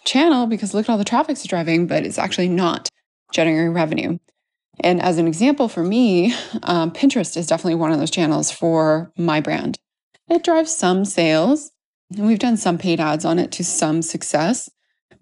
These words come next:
but it's not a big, you know, it's a top of funnel filler for sure.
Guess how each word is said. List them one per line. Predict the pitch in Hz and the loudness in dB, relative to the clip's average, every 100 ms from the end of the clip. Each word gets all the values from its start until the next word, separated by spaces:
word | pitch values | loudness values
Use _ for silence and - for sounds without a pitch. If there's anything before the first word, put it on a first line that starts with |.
| - | 0
but | 180 151 - | 2 2 0
it's | 240 - | -4 0
not | 202 165 156 165 - - _ - | 0 2 0 -2 -4 -12 _ -6
a | 165 | -6
big, | 156 160 151 165 - _ _ _ _ _ _ _ _ - | 0 0 0 -4 -16 _ _ _ _ _ _ _ _ -8
you | 196 | -2
know, | 175 156 | 0 0
it's | 208 240 | -2 -4
a | |
top | 262 - - | -2 -2 -2
of | 180 | -4
funnel | - 156 160 | -4 0 -2
filler | 170 - 165 160 196 339 - _ _ _ | -2 -6 -2 0 2 0 -2 _ _ _
for | - 185 | -6 -4
sure. | - 151 185 330 | 0 2 4 2